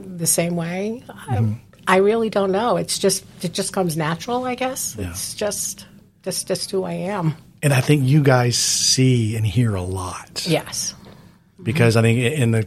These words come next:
Speaker 2: in the cafeteria, in the lunchroom,
Speaker 1: Mm-hmm.
Speaker 2: or in a lunch line,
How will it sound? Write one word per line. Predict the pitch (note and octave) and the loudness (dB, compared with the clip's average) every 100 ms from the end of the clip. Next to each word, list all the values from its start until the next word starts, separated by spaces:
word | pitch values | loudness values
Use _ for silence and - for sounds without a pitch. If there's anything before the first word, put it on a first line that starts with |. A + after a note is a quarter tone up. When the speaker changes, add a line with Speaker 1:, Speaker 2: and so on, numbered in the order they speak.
| - | 0
Speaker 2:
in | D3+ | 2
the | B2+ | 4
cafeteria, | A#2 G2+ A2 | 2 2 0
in | G#2 | 0
the | G#2 | 0
lunchroom, | G2+ - G2 F#2+ F2+ G2 B2 | -2 -4 -4 -4 -4 -8 -6
Speaker 1:
Mm-hmm. | E3+ F3 E3+ | -4 -2 0
Speaker 2:
or | A2 | 0
in | |
a | G#2+ | 0
lunch | G#2 G2+ G#2 | -2 -4 -4
line, | G2 F#2+ F#2+ F#2 | -4 -4 -4 -8